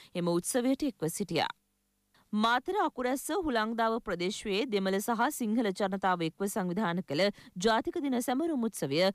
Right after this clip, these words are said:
හුලංදාව ක්‍රීඩා පිටියේදී පැවැත්වුණා. රට තුළ සංහිඳියාව ගොඩනැගේවායි ප්‍රාර්ථනා කරමින්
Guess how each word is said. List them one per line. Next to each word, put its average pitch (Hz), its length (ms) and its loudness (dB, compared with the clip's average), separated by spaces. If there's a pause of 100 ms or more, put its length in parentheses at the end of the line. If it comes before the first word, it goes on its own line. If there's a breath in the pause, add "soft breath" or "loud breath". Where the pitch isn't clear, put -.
(280 loud breath)
හුලංදාව 196 560 2
ක්‍රීඩා 214 360 0
පිටියේදී 240 500 -2
පැවැත්වුණා. 170 600 -2 (600 soft breath)
රට 180 280 0
තුළ 180 240 0
සංහිඳියාව 196 680 2
ගොඩනැගේවායි 175 800 0
ප්‍රාර්ථනා 269 560 -2
කරමින් 180 440 -4